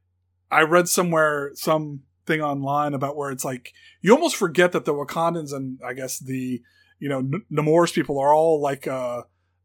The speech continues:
a hereditary monarchy where no one's elected, <laughs> and basically all the, all the leaders of the, the land are all a bunch of warlords who managed to hold their, their stuff by force. And it's kind of a weird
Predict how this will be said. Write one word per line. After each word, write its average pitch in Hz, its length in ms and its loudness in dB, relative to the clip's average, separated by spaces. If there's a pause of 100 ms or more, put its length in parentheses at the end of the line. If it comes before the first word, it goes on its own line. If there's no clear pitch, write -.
(140)
a 127 100 -4
hereditary 151 580 2
monarchy 139 600 -4
where 123 180 -6
no 139 140 -2
one's 143 240 -2
elected, 135 460 -2
<laughs> 135 180 -6
and 180 100 2
basically 160 400 2
all 143 220 0
the, 143 260 0 (260)
all 156 140 4
the 156 100 6
leaders 151 460 2
of 135 120 0
the, 135 180 -4
the 131 120 -6
land 143 340 -2
are 143 60 0
all 135 140 -2
a 135 40 -4
bunch 139 220 -4
of 120 120 -6
warlords 127 600 0
who 139 160 -2
managed 139 360 -4
to 135 100 -4
hold 135 220 -4
their, 127 300 -4 (360)
their 131 140 -4
stuff 143 280 0
by 123 140 -6
force. 131 460 -6
And 143 100 -4
it's 143 120 -8
kind 220 160 2
of 220 60 4
a 190 40 6
weird 175 540 0